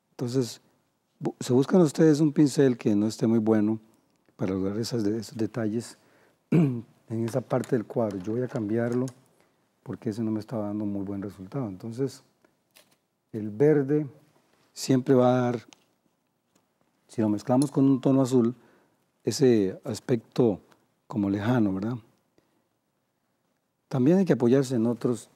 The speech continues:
eh, elementos. Yo tengo acá una, una punta de un pincel con el cual voy trabajando algunos detalles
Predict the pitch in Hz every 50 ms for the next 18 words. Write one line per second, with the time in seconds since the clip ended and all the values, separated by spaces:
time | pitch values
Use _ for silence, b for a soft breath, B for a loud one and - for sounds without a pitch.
0 | _ - 131 107 101 95 92 90 90 95 113 - - 120 113 110 110 120 127 123
1 | 117 - - 139 120 123 104 104 101 - 113 110 107 101 - - 107 101 101 95
2 | - _ _ _ _ _ _ _ _ _ _ _ _ _ _ _ _ _ _ -
3 | 110 107 113 113 107 95 90 95 - - _ _ _ _ _ _ _ _ _ _
4 | _ _ _ _ _ _ _ _ _ _ _ _ _ _ _ _ _ - 127 110
5 | - 120 123 107 - 113 113 110 - 127 120 113 - 123 107 98 95 104 _ _
6 | _ _ _ _ _ _ _ _ _ - 107 101 101 101 - 117 113 113 107 107
7 | 110 110 110 113 117 113 b b b b b b b b b b b _ - 127
8 | 107 101 98 107 117 113 113 110 107 110 117 113 101 104 92 - 117 110 104 98
9 | 107 110 - - - -